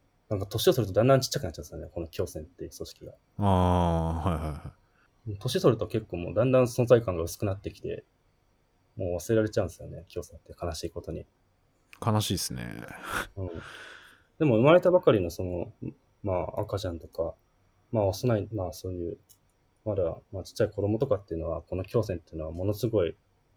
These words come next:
Speaker 1: まあ、重要な役割を果たしていて、
Speaker 2: うんうんうん。
Speaker 1: っていうのもやっぱりその、まあ、免疫細胞が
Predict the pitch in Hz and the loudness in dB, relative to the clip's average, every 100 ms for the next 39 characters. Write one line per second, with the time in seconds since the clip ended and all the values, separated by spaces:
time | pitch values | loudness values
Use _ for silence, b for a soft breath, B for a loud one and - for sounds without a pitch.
0 | _ 98 95 101 98 95 95 92 85 85 | _ -4 -2 0 0 0 0 0 0 -6
1 | - - 82 73 - 80 - _ _ _ | -10 -8 -10 -10 -10 -10 -12 _ _ _
2 | - 101 87 92 80 76 160 170 143 98 | 0 0 2 0 -2 -2 4 6 6 4
3 | 98 - 104 - 98 90 - - _ _ | 0 0 -2 -2 -2 -2 -4 -14 _ _
4 | _ _ - 113 117 165 175 226 151 95 | _ _ 0 4 6 4 6 6 6 6
5 | 90 | 2